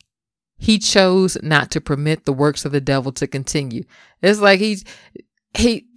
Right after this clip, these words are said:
in spite of what it looked like, God spoke with confidence, saying, "Oh, no, mm-mm, let there be light." <laughs> He just, he just spoke, "Let there be light." God, I thank you for light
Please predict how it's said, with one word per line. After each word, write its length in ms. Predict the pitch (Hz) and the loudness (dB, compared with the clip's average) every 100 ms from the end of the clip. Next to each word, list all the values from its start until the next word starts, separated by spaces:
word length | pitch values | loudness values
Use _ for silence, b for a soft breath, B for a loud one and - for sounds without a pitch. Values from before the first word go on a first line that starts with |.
| - - | -4 2
in 140 | 220 | 2
spite 360 | - - 208 220 | 2 0 2 2
of 160 | 190 | 2
what 140 | 190 185 | 2 2
it 140 | - | 2
looked 240 | 190 220 190 | -4 -4 -4
like, 260 | 156 - - 147 | -4 -4 -6 0
God 340 | 170 185 190 | 2 2 -2
spoke 460 | - - 175 175 165 | -6 -2 -2 -2 -4
with 180 | 156 | -6
confidence, 640 | - 180 180 170 156 143 - | -4 -4 -2 -2 -4 -4 -8
saying, 360 | - 170 160 156 | -4 0 0 0
"Oh, 220 | 175 190 - _ | -2 -4 -6 _
no, 220 | 151 139 143 | -8 -6 -6
mm-mm, 420 | - 143 147 131 _ | -8 -12 -12 -14 _
let 220 | 180 185 | -2 0
there 100 | 185 | -2
be 160 | 160 156 | 0 -2
light." 420 | 147 147 - - - _ _ _ _ | 0 -2 -4 -10 -12 _ _ _ _
<laughs> 100 | - - - - - _ _ _ _ _ _ _ _ _ _ _ B B B B B _ | -8 -6 -8 -14 -18 _ _ _ _ _ _ _ _ _ _ _ B B B B B _
He 120 | 233 | 0
just, 340 | 196 214 202 - | 6 4 4 -2
he 120 | 226 | -4
just 220 | 190 202 | -2 -4
spoke, 200 | - - - | -4 -6 0
"Let 240 | 196 208 | 0 0
there 140 | 208 | -2
be 160 | 185 190 | -2 -2
light." 480 | 180 175 - _ - _ _ _ _ _ _ _ _ _ _ _ _ _ _ _ _ _ _ _ | -2 -4 -6 _ -12 _ _ _ _ _ _ _ _ _ _ _ _ _ _ _ _ _ _ _
God, 220 | - 180 185 | 2 2 2
I 80 | |
thank 320 | 180 190 180 185 | 0 -4 -6 -8
you 60 | |
for 160 | - 170 | -4 -4
light 400 | 170 175 180 | -2 -4 -4